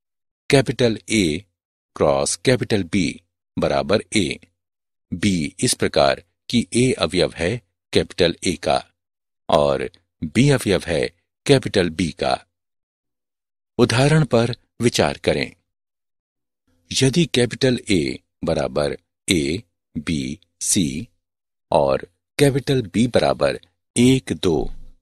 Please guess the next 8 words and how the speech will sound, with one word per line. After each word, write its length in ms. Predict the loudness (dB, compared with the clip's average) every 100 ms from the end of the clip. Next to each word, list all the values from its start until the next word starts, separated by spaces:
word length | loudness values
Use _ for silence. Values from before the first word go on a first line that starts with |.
| _ -2
तब 320 | 0 -2 -6 -8 _ _ _ _ _ _ _
कैपिटल 460 | 0 0 -2 -4 -4 -2
ए 280 | -2 0 -4 -12 _ _ 2
क्रॉस 320 | 2 4 0
कैपिटल 460 | 0 -2 0 -2 -2
बी 380 | -4 -4 -4 -10 _ _ -4
बराबर 460 | -2 -2 -2 -4 -6 _ _ -6
ए, 340 | -4 -4 -6